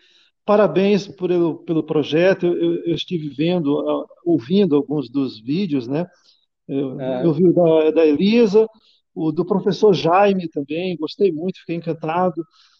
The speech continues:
Speaker 1: É, fiquei muito encantado com, com essa experiência, essa proposta que você tá fazendo. Obrigado.
Speaker 2: Que legal. Eu que agradeço pela sua,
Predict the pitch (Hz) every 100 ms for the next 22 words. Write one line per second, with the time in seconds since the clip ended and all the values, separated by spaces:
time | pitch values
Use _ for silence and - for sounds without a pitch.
0 | _ _ _ 160 147 139 156 143 - _
1 | _ _ _ - 170 180 196 190 208 180
2 | 160 147 147 156 147 147 131 - _ _
3 | _ _ 180 185 175 - 156 - 156 160
4 | 170 160 170 165 165 - 160 135 - -
5 | - - 165 139 143 _ _ _ _ -
6 | 156 165 143 135 135 123 165 143 139 135
7 | 113 113 131 165 - 180 151 160 170 -
8 | 185 190 165 - 160 151